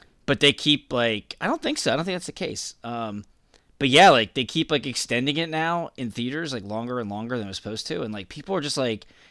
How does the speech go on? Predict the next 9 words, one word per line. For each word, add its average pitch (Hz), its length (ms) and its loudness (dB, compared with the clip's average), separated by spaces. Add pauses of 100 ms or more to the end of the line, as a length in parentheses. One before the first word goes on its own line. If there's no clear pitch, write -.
(160)
it's, 156 140 4
like, 185 160 8
it's, 170 140 0 (100)
it's, 175 200 -2
it's 160 240 -2
more 160 260 6
highly 165 400 6
rated 156 440 4
on 123 520 -2